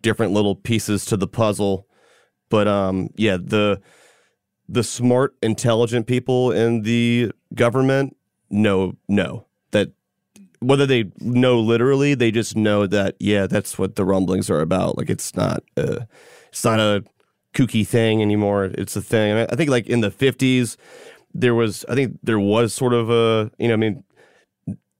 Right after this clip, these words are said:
s-, misinformation campaign and, you know, stuff like that with Project Blue Book and all that kind of stuff.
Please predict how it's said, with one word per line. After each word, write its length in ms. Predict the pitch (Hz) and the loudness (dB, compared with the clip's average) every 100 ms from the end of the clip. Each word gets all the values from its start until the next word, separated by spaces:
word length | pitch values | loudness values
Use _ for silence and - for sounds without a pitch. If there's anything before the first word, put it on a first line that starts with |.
| - | -16
s-, 140 | - | -6
misinformation 1000 | 110 113 110 123 113 117 113 110 - 117 | 0 0 2 0 0 0 0 0 -2 -2
campaign 680 | 113 117 110 117 113 113 107 | 0 0 0 -2 0 0 -2
and, 340 | 98 98 92 - | -2 -4 -6 -6
you 120 | - | -2
know, 140 | 101 98 | -2 -2
stuff 300 | - 117 110 | -2 -2 0
like 160 | 113 92 | -2 0
that 220 | 107 104 | 0 0
with 140 | 95 - - | -4 -10 -4
Project 400 | 117 107 107 104 | -2 0 -4 -2
Blue 180 | 104 | 0
Book 300 | 98 110 110 | 2 0 0
and 160 | 104 101 | -2 -2
all 100 | 101 | 0
that 100 | 107 | -2
kind 140 | 117 110 | 0 -2
of 80 | 101 | -2
stuff. 300 | 120 110 | -2 -2